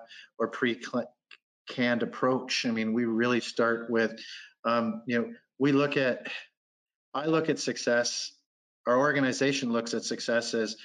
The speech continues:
um, the amount of business problems we have the privilege of helping our clients solve. And, you know, we like to work with clients that give us the greatest opportunity to move up the value chain.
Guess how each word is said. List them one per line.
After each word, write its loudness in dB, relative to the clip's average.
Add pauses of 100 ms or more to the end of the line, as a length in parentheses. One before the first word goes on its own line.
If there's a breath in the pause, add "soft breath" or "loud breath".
(360 loud breath)
um, -2 (180)
the 2
amount 0
of 2 (380)
business 0 (340)
problems -2
we 0
have 0
the -2
privilege -2
of 0
helping 0
our 0
clients -2
solve. -2 (540)
And, 0 (540)
you -2
know, 4
we 4
like 2
to 2
work 2
with -2
clients 0
that 2 (420 loud breath)
give 2
us 0
the 2
greatest 2
opportunity 0
to -2
move 2
up 0
the -2
value 2
chain. -2